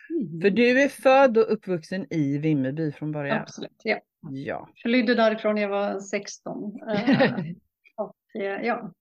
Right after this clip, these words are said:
Speaker 3: så kom jag ironiskt nog tillbaka ganska så
Speaker 1: Mm.
Speaker 3: nära min födelseort.
Speaker 1: Just det.
Speaker 2: Just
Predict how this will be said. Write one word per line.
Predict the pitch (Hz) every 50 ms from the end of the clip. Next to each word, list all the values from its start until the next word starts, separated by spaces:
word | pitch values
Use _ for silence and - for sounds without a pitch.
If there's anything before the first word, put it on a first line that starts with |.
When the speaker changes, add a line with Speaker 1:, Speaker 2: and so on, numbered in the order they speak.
| _ _
Speaker 3:
så | - - - 208
kom | 208 - 214 208 202 208
jag | 208 208 202 202 208 208
ironiskt | - - 277 277 285 254 214 208 196 196 196 -
nog | 185 185 196 202 196 -
tillbaka | 226 208 202 196 185 185 185 - -
ganska | - 190 185 175 185 202 - - -
så | 185 - - - 185 180 185 170 - _ _ _ _ _ _ -
Speaker 1:
Mm. | 180 175 175 165 220 220
Speaker 3:
nära | 214 190 180 - - - 190
min | 190 185 190 190 202 208
födelseort. | - - 202 170 - - - 208 - - - - 208 202 - - - - - - _ _ _ _ _ _
Speaker 1:
Just | 175 160 151 151 151
det. |
Speaker 2:
Just | 147 143 156 - - _ _ _